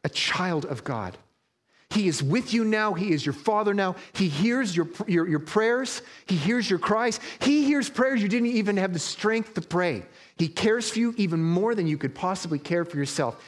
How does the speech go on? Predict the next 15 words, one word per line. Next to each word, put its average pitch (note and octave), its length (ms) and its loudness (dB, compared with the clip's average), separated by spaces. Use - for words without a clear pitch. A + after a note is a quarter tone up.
He G#3 260 0
is G3+ 140 0
your G3+ 100 2
father. D#3+ 340 0
You D#3 240 0
are A3+ 200 2
forgiven. D#3+ 520 -2
You A3+ 160 2
have B3 140 0
eternal A3+ 420 0
life A3 300 0
with D#3 140 0
him. A#2 240 -4
And F#3 200 0
you B3+ 500 0